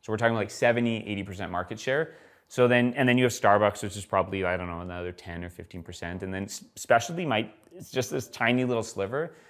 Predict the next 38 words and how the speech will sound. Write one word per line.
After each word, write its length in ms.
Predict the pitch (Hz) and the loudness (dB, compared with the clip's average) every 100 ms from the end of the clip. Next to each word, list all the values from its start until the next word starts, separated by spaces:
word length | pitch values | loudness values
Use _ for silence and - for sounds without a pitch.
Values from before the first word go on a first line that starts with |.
| _ _ _ | _ _ _
And 120 | 131 | 0
I 40 | 123 | 2
think 180 | 143 139 | 2 0
that's 160 | 151 | 0
made 180 | 120 110 | 0 -2
it 60 | 104 | -4
harder 380 | - 101 107 101 | 2 2 2 -2
to, 180 | 104 92 _ _ | -8 -12 _ _
to 140 | - 101 | -8 -6
develop 400 | 95 90 87 - | -4 -2 -2 -4
that 140 | 92 | -12
market. 400 | 85 90 135 117 | -10 -8 -6 -6
If 80 | 107 | -4
you 80 | 117 | -6
look 140 | 113 | 0
at 100 | 117 | 0
Australia, 680 | 110 - 98 95 90 87 127 - | -2 -2 2 2 2 -2 -8 -14
which 140 | - 131 | -12 -6
is 80 | |
very 220 | 123 143 165 | 2 2 2
similar 280 | 127 117 101 | 0 0 -2
to 60 | |
Canada, 320 | 92 92 85 | -4 -6 -6
right? 220 | 87 92 98 | -4 -4 -2
Both 180 | 101 | -4
Commonwealth, 640 | - 95 95 95 92 90 - | -4 -4 -4 -2 -2 -4 -8
like, 280 | 50 - _ _ _ | -12 -12 _ _ _
similar 320 | - 110 110 | -6 -2 2
demographics. 720 | 107 101 95 90 90 95 - - _ _ _ _ | 2 2 2 0 0 -8 -10 -16 _ _ _ _
They 140 | - 123 | 2 4
have 120 | 123 | 6
almost 280 | 110 107 101 | 4 2 -2
no, 440 | 101 101 98 98 - - - - | 0 2 0 -2 -10 -20 -14 0
they 120 | 123 | 4
don't 140 | 127 | 4
have 160 | 120 117 | 2 0
a 20 | |
s-, 220 | 107 - | -2 -6